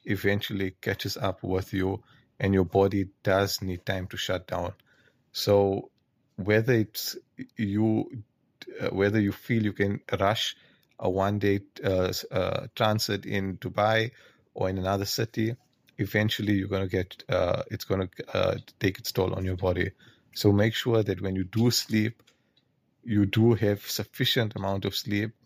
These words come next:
but you're not overly tired, because if you don't wake up or if you just by chance press the wrong button, instead of pressing snooze,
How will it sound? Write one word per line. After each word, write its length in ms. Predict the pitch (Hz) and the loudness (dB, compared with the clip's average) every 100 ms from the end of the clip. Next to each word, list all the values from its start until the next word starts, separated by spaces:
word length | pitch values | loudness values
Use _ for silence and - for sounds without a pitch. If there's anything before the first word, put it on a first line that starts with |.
| _ _ _ | _ _ _
but 180 | 92 95 | -2 0
you're 80 | 104 | 2
not 220 | 104 110 _ | 2 0 _
overly 440 | 123 139 127 104 101 | 4 4 4 0 0
tired, 520 | - 98 98 101 - - | 0 0 0 -4 -6 -8
because 440 | 98 101 98 - | -4 0 -2 -2
if 200 | - 104 | -6 -4
you 80 | 101 | -4
don't 500 | 92 104 120 113 110 - | 0 2 4 2 -2 -6
wake 300 | 104 98 - | 0 0 0
up 240 | 101 95 - | -2 -2 -4
or 160 | 95 92 | -2 -2
if 100 | 95 | -2
you 260 | 95 95 - _ _ _ _ _ _ _ | -2 -2 -4 _ _ _ _ _ _ _
just 380 | - - 123 - | -2 2 2 2
by 140 | 101 98 | 0 0
chance 500 | - 104 101 - - - | 0 0 0 -4 -10 -4
press 280 | 110 107 | -2 -2
the 260 | - 98 92 | -2 -2 0
wrong 480 | 95 104 104 - 127 - | 0 0 0 -4 -12 -2
button, 460 | 95 95 101 98 - | 0 0 -2 -6 -8
instead 220 | - 110 | -2 0
of 180 | 104 - | 0 0
pressing 300 | 107 - 101 | -2 0 -4
snooze, 500 | - 120 117 110 | 0 4 4 2